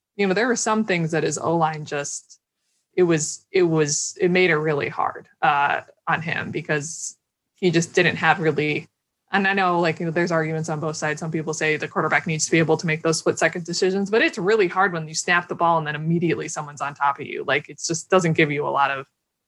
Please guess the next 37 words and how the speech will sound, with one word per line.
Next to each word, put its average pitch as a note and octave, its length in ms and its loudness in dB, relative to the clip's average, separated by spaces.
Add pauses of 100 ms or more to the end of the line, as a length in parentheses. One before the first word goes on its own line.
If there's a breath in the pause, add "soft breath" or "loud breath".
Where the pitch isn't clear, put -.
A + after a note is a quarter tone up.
(240)
uh, C#3 240 0 (100)
a G#2+ 160 -4 (120)
chance - 320 0
to D#3+ 80 -6
do D3 160 -2
things. D#3+ 380 0
So, E3 420 -2 (600)
um, B3 300 0
I, - 200 0
I A#3 120 2
think B3 200 2
it A#3+ 100 2
was B3 160 2
a C4 40 -4
combination F3+ 640 -2
of D#3 80 -6
the, D#3 140 -8 (140)
of E3 240 0
both, C#3+ 420 -4
but E3 220 4 (680)
I, - 140 -8
the D4+ 140 0
thing G#4 220 2
with A4 160 2
Tanner G#3 600 2
that F#3+ 160 2
I F3+ 140 4
think F#3+ 220 0
has F#3 120 2
always, E3+ 720 0
uh, D#3+ 300 0
impressed D#3+ 500 -2
me E3 200 0
about E3 260 2
him F3 320 0
is D#3+ 200 -2
that D#3 280 0